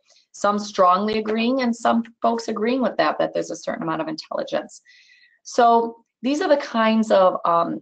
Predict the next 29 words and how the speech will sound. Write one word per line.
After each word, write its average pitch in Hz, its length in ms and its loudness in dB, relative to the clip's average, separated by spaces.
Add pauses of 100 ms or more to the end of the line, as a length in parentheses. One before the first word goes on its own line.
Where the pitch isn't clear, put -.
questions, 214 440 -4
I 170 120 2
think, 165 320 -4
that - 140 -4
help - 280 -6
us - 220 -6
think 214 160 0
about 190 240 2
our 170 100 2
assumptions 165 520 -6
about 147 200 -6
inte-, - 300 -14
intelligence 175 720 -2 (400)
and 226 180 2
kind 233 320 0
of, 226 180 0 (140)
um, 165 300 -2
dive 175 260 0
into 180 220 -4
the 165 80 -2
mindset, 156 580 -2 (140)
um, 151 240 -2
that - 120 -2
we 165 120 -6
come 220 320 -2
from, 202 300 2
as 170 140 -6
well 175 200 2
as 170 180 0